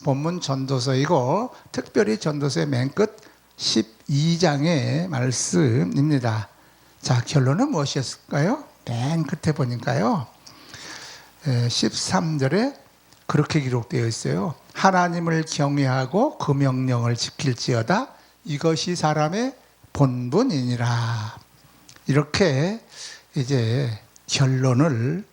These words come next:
맺습니다. 자, 그러면 우리가 인생을 살아가는 그 목적, 여호와를 경외하며 살아가야 되는데,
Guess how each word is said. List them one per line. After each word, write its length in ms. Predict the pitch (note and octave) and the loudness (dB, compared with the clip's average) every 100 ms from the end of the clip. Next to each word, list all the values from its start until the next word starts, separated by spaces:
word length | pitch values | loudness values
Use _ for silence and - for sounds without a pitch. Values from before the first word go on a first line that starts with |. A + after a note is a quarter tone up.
| _ _ | _ _
맺습니다. 640 | C3+ A#2+ - C#3+ B2 A#2 - _ _ _ _ - | 2 2 2 -2 -4 -8 -10 _ _ _ _ 2
자, 260 | D3 A#2 - | 2 2 -4
그러면 360 | - C4 G#3 E3+ | 4 6 6 -2
우리가 600 | A3 G#3 D#3+ G3 C#3 G#2+ - - _ | -2 2 4 4 2 -4 -18 -20 _
인생을 400 | E3 F3 F#3+ F3 | -8 -2 -2 0
살아가는 600 | E3+ E3+ C3 C#3 D#3 - - - - | 0 0 0 -2 -4 -6 -12 -20 -10
그 440 | D#3+ C3+ B2 F3+ C4 - - D3+ | -2 0 0 -2 -4 -16 -10 -4
목적, 560 | C#3 C#3+ - C#3 - - _ | -2 -4 0 0 0 -14 _
여호와를 540 | D3+ E3 F#3 G3 G3+ E3 | 0 0 2 2 0 -4
경외하며 800 | - D3 D#3+ E3 B2+ E3+ D#3+ C#3 | -6 -6 -6 -6 -6 -2 -2 -2
살아가야 460 | D#3 C#3 C#3+ B2+ C#3 | -2 -2 0 -2 -4
되는데, 960 | C#3 A#2+ A2 B2+ G3 F#3+ D#3 B2 G#2+ | -4 -4 0 4 6 6 4 0 -4